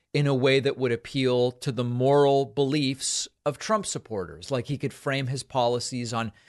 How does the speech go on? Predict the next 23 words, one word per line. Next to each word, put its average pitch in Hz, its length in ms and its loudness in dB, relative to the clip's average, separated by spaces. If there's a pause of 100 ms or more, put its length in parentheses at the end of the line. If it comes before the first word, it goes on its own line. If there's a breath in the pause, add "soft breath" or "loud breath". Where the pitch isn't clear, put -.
(200 soft breath)
immigration 147 720 0
or 117 120 -4
healthcare 123 600 0
or 113 60 0
education 123 680 -6
or 120 60 -2
whatever. 147 360 0 (260 soft breath)
He 151 120 2
could 139 140 -2
frame 139 300 -2
it 127 80 -2
in 123 100 -4
terms 127 280 -6
of 117 120 -6
individual 113 540 -4
freedom 180 440 0
or 127 80 -2
national 123 400 -4
security 175 640 2
or 120 80 -2
being 127 260 -6
anti-woke 143 640 0
or 151 120 -6